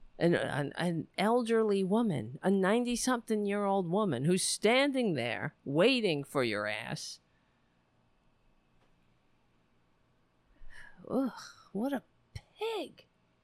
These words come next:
No offense to pigs. It's unreal. How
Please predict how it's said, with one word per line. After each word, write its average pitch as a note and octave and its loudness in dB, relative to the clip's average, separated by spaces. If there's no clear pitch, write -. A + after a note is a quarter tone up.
No C#4+ -2
offense F#3+ -6
to B3+ -4
pigs. - -6
It's - -14
unreal. A#3 0
How A3+ -2